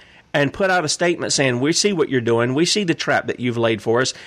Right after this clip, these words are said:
And now here's what we're gonna do. We're gonna go back home, park our trucks, and we're not moving.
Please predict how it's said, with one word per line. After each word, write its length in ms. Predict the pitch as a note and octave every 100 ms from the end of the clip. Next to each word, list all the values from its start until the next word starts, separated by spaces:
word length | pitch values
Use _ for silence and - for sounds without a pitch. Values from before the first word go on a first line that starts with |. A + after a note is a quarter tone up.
| -
And 140 | C3+
now 220 | C3 C#3+ C#3
here's 260 | E3+ F3+
what 140 | E3+ -
we're 100 | E3+
gonna 220 | D3+ A2
do. 180 | G#2 G2+
We're 160 | A#2+
gonna 160 | E3 D3
go 240 | C3 B2 - -
back 300 | C3 D3+ -
home, 300 | E3 C#3 C3+ - -
park 320 | - D#3+ G3+ G3+
our 160 | F#3+
trucks, 440 | - G#3+ D#3 - -
and 220 | - C3+ C#3
we're 200 | F3 G3
not 220 | D#3 -
moving. 440 | D3+ F3+ E3 -